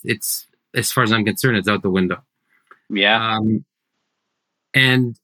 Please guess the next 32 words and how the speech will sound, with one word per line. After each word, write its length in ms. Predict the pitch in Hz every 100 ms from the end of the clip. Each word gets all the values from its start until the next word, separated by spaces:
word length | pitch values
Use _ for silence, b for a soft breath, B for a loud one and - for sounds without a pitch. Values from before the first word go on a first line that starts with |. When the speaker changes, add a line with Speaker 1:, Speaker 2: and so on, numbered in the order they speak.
| _ -
Speaker 1:
so 340 | - 151 131
the 380 | 123 123 123 113 -
other 220 | 139 170
thing 260 | - 143 123
is 180 | 107
we 140 | 123 110
do 140 | 151
have 220 | 156 127
a, 260 | 110 104 104
a 100 | 110
weekly 580 | 104 120 113 120 110 107 _ _ _ _ _
all 160 | 123 113
hands 320 | 120 117 101
meeting, 420 | 107 107 131 147 - _ _
uh, 280 | - 107 107 117
every 260 | 110 117
week, 280 | 104 110 120 -
Friday 520 | - 110 110 113 120
at 120 | 101
noon. 400 | 107 107 120 139 - _ _ _ _ _ 117
And 560 | 110 107 107 107 120 _ _ -
for, 680 | - 117 110 107 107 - _
it's 160 | - -
for 140 | -
the 120 | 110 107
whole 400 | 113 110 101 - _ 120 139 - -
vast 580 | - - 123 131 127 -
majority 720 | 123 127 117 113 117 113 - -
of, 280 | 117 107 95 - -
of 220 | 110 101 107 104
the 220 | 107 98
team. 460 | - 123 117 151